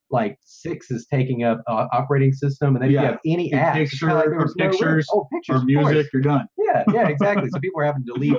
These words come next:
Speaker 1: all these photos and whatnot. It was kind of a nightmare for 'em. So they're, you know, and it's cool to see all these companies working on these things. And it's not just about the bandwidth,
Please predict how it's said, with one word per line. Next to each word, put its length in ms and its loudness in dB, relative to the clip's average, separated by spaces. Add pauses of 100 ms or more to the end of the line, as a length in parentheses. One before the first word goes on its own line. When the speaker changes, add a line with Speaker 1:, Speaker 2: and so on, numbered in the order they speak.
Speaker 1:
all 160 2
these 240 -4
photos 480 0
and 100 -8
whatnot. 380 -4
It 40 -8
was 100 -10
kind 180 -6
of 80 -8
a 80 -6
nightmare 480 -8
for 160 -10
'em. 120 -14
So 200 -12
they're, 180 -6 (260)
you 80 -6
know, 80 -4
and 200 -4
it's 140 -6
cool 280 0
to 80 -4
see 140 -6
all 140 -2
these 160 -8
companies 440 -8
working 300 -6
on 80 -8
these 220 -12
things. 260 -12 (260)
And 80 -12
it's 120 -10
not 160 -4
just 160 -10
about 260 -6
the 60 -20 (100)
bandwidth, 440 -10